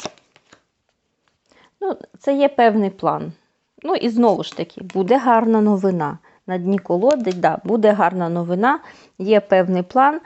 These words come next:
що наближає нас до перемоги. Давайте, друзі, напевно, на цьому і розклад завершимо.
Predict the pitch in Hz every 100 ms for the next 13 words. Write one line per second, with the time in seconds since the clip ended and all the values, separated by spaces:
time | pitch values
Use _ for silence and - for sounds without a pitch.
0 | - - - 233 233 196 180 180 196 208
1 | 190 180 196 185 165 208 247 - - -
2 | - 226 269 247 240 _ _ 160 147 147
3 | 160 151 _ _ _ 180 175 202 262 220
4 | 190 196 214 202 185 170 - 196 190 180
5 | 196 - 226 214 196 185 185 185 _ 190
6 | 175 185 180 262 320 - 170 160